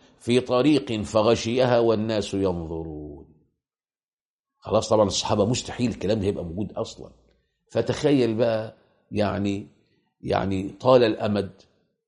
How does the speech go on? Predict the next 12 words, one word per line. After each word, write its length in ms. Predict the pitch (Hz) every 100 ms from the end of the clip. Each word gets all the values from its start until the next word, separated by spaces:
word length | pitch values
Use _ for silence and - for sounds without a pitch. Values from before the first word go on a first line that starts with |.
| -
وطالت 500 | - - 127 117 117
المسافة 420 | 101 95 113 107
بيننا 240 | 101 101 101
وبين 160 | 101
الرسول 300 | 95 90 92
صلى 120 | -
الله 100 | 101
عليه 100 | 104
وسلم، 120 | 95 - _ _
حدث 460 | - 117 104 98 -
ولا 180 | 92 87
حرج، 320 | - 92